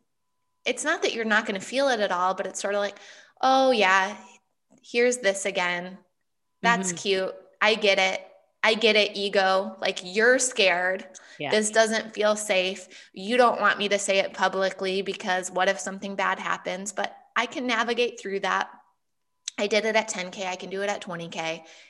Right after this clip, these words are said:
Speaker 1: and on and on and on.
Speaker 2: Mm-hmm. And I think for me, one of the beliefs,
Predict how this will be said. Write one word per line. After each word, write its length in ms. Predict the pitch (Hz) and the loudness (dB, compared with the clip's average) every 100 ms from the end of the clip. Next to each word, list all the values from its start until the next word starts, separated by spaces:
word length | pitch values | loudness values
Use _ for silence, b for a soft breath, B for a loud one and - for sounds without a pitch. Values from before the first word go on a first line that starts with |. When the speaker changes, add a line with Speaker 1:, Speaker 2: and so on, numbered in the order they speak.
| B | B
Speaker 1:
and 160 | 202 185 | 2 4
on 180 | 175 | 4
and 120 | 175 165 | 2 -2
on 160 | 160 | -4
and 120 | 156 | -6
on. 280 | - - 196 _ 175 | -6 -8 -12 _ -12
Speaker 2:
Mm-hmm. 380 | 165 160 165 165 - _ _ _ _ _ _ _ - B B B 214 | -12 -10 -12 -14 -18 _ _ _ _ _ _ _ -20 B B B 0
And 100 | 208 | 0
I 80 | 214 | 2
think 260 | 233 240 | 0 -2
for 220 | - 233 | -2 -2
me, 600 | 190 180 208 196 185 175 - | -2 -2 -4 -4 -6 -10 -12
one 300 | 190 185 202 | -8 -6 -4
of 140 | 185 | -4
the 100 | 175 | -4
beliefs, 640 | 165 180 180 196 196 - | -4 -4 -4 -6 -8 -10